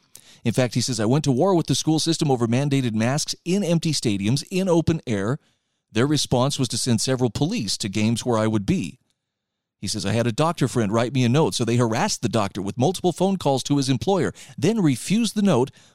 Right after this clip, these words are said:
because it wasn't printed on company letterhead." And he says, "I couldn't fix it because the doctor wouldn't take my calls anymore. Gee, I wonder why." Cancel culture had been engaged.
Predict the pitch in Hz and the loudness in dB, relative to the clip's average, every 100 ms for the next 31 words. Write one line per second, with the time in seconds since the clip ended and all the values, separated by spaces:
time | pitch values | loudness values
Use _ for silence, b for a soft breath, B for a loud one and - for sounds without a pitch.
0 | - 110 120 95 101 151 175 190 170 110 | -4 0 0 0 -2 -2 -2 0 0 0
1 | 120 117 113 113 117 127 175 107 98 - | 0 0 0 0 0 0 0 0 -2 -6
2 | - _ _ _ _ _ _ _ _ _ | -16 _ _ _ _ _ _ _ _ _
3 | _ - 98 - 98 101 127 104 180 196 | _ -8 -6 -4 -4 -2 -2 0 0 -2
4 | 101 165 160 147 131 127 127 147 113 110 | -4 -4 -2 -2 -2 -2 -2 -4 -2 -2
5 | 110 - 117 113 110 - 190 110 107 92 | 0 -2 -2 -2 -2 0 0 0 0 -2
6 | 82 69 58 _ _ _ _ - 185 104 | -4 -10 -14 _ _ _ _ -6 -2 0
7 | 113 123 113 143 90 67 _ _ _ _ | 2 2 2 0 -4 -12 _ _ _ _
8 | _ _ - 139 139 117 95 107 110 113 | _ _ -2 -2 0 -2 0 -2 0 0
9 | 113 110 117 110 139 92 73 - | 2 2 2 0 -2 -2 -8 -14